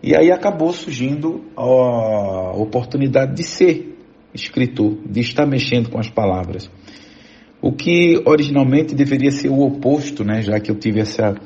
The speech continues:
dificuldade em ser alfabetizado, em ler e escrever, e isso é uma coisa constante. A, a dislexia não é uma luz que você acende, apaga e ela vai embora. Ela fica com você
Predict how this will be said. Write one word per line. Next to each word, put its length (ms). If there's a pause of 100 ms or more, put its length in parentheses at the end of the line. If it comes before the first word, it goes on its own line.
(440)
dificuldade 1000 (360)
em 160
ser 280
alfabetizado, 960 (640)
em 140
ler 560
e 240
escrever, 840
e 120
isso 120
é 60
uma 120
coisa 200
constante. 640 (380)
A, 560
a 20
dislexia 640
não 220
é 120
uma 200
luz 500 (340)
que 80
você 320
acende, 520
apaga 560
e 100
ela 140
vai 160
embora. 400 (640)
Ela 180
fica 300
com 120
você 680